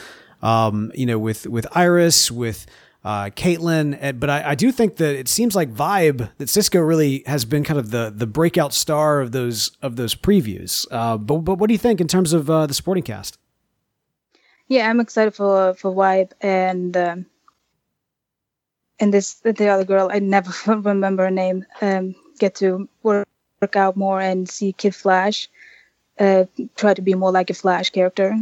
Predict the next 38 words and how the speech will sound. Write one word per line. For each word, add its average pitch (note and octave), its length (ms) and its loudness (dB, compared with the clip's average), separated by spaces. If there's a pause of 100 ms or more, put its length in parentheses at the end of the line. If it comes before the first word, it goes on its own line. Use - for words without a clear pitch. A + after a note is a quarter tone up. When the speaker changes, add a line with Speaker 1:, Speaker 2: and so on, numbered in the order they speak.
(140)
Speaker 1:
Mm. B2 160 -12
Speaker 2:
It's A3+ 140 -6
gonna G3+ 100 2
be F#3+ 60 2
cool, G3+ 240 2
and F#3+ 180 -4
see A3 160 4
him F#3+ 320 2 (520)
be G#3+ 140 4
Flash F3+ 580 0 (280)
while G3 280 2
Flash F#3 280 2
is F#3 120 -2
gone. G3 360 2
It's - 140 -12
gonna G3 140 -2
be F3+ 60 -2
cool, F3+ 280 0
and F3+ 120 -6
see F#3 160 -6
him F3+ 300 -4
be F#3+ 140 2
more F#3 300 2
a - 80 -14
true - 300 2
hero F#3 520 0 (380)
and G3 100 0
not F3+ 120 -2
just, F3+ 160 -2
like, F3 180 -2
a E3+ 200 -2 (300)
sidekick. F3+ 520 -2 (100)
So - 160 -2
that's G3 180 2
gonna G3 140 -2
be F3+ 60 -6
cool, G3 280 -4
and G3 280 -4